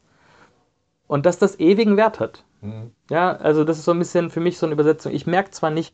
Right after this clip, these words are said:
Speaker 1: direkt, dass mein kleiner Schritt jetzt irgendwas auf dieser Welt verändert hat,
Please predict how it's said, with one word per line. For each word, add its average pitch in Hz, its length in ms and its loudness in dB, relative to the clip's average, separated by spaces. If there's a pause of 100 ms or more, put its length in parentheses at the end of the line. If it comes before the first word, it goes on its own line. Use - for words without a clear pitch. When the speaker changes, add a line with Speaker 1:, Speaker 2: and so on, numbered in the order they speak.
Speaker 1:
direkt, 151 540 -2
dass 135 160 -4
mein 151 220 -2
kleiner 147 280 -2
Schritt 151 320 -4
jetzt - 260 -4
irgendwas 151 380 0
auf 135 60 -12
dieser 135 260 -4
Welt 123 140 -4
verändert 123 440 -12
hat, - 220 -16